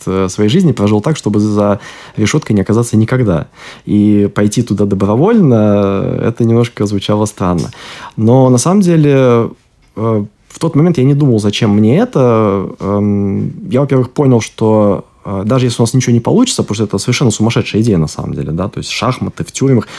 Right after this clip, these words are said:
На нас как на сумасшедших смотрели, в том числе и в управлении, э, местами заключения Латвии. И, в принципе, они,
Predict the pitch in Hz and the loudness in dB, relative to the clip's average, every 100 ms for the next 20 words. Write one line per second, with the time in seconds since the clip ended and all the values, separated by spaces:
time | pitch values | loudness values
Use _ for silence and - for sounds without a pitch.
0 | - - 117 127 - 120 123 120 120 117 | -16 -2 0 0 -2 -6 -2 0 0 0
1 | 165 139 117 107 123 123 117 117 - 110 | -2 -2 -2 0 0 0 -2 -2 0 0
2 | 110 107 104 110 107 110 113 117 113 107 | 2 2 2 0 0 0 0 2 4 4
3 | 107 104 104 101 98 - - - - 92 | 4 4 4 2 0 -8 -20 -20 -10 -4
4 | 95 98 107 120 107 101 - 104 107 101 | -2 0 0 2 2 2 -2 -2 2 2
5 | 123 220 208 135 110 101 120 120 113 113 | 2 0 0 2 2 2 0 -2 0 2
6 | 117 | 0